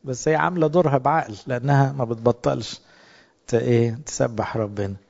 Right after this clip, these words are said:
"المعطي طعاما للبهائم، لفراخ الغربان التي تصرخ". لا يصر بقوة الخيل.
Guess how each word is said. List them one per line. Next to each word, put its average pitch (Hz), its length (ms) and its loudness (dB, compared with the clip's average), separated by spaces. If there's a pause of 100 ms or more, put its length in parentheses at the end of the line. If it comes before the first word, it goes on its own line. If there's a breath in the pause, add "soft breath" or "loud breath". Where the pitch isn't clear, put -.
(380 soft breath)
"المعطي 139 500 2
طعاما 123 520 2
للبهائم، 110 720 -2
لفراخ 135 600 2
الغربان 107 680 0
التي 107 320 -6
تصرخ". 110 560 -8 (520 soft breath)
لا 151 160 6
يصر 123 480 4
بقوة 117 460 2
الخيل. 117 460 -4